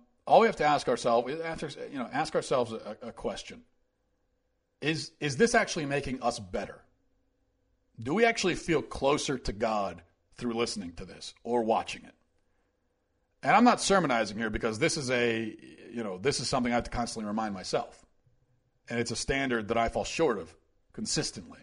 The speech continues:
I'll admit. But that is a question we have to ask ourselves. Is this being, bringing us closer to God? And that doesn't mean that, and I want to be very clear about this, it doesn't mean that all the music we listen to should be, quote, Christian music or a Christian movie,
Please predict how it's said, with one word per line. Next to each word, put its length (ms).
I'll 140
admit. 280
But 320
that 120
is 120
a 40
question 400
we 60
have 60
to 80
ask 260
ourselves. 360
Is 240
this 180
being, 320
bringing 400
us 160
closer 340
to 60
God? 180
And 80
that 60
doesn't 260
mean 480
that, 540
and 260
I 40
want 120
to 20
be 60
very 140
clear 180
about 180
this, 160
it 220
doesn't 180
mean 140
that 100
all 140
the 60
music 260
we 60
listen 220
to 100
should 140
be, 80
quote, 420
Christian 440
music 420
or 120
a 60
Christian 560
movie, 380